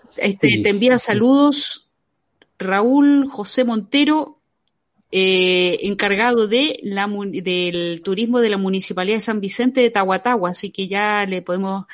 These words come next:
Speaker 1: aparte de darle saludo a José Raúl
Speaker 2: Muchas
Speaker 1: Montero,
Speaker 2: gracias.
Speaker 1: decirle que aquí tiene un, un representante de San Fernando, que yo sé que Raúl,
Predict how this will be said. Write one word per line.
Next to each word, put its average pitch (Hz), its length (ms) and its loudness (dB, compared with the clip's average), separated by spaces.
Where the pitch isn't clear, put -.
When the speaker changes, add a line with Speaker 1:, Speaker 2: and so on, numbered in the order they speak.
Speaker 1:
aparte 196 320 -2
de 208 60 4
darle 208 140 0
saludo 202 320 2
a 190 540 2
José - 260 -8
Raúl 196 200 0
Speaker 2:
Muchas 196 180 2
Speaker 1:
Montero, 208 240 0
Speaker 2:
gracias. 214 160 0
Speaker 1:
decirle 202 420 -2
que 202 80 -2
aquí 196 220 -2
tiene 214 320 -2
un, 185 460 -4
un 202 100 -4
representante 190 680 -2
de 202 100 2
San 190 200 0
Fernando, 202 720 0
que 190 280 2
yo 190 120 -2
sé 220 160 0
que 233 100 4
Raúl, 226 460 2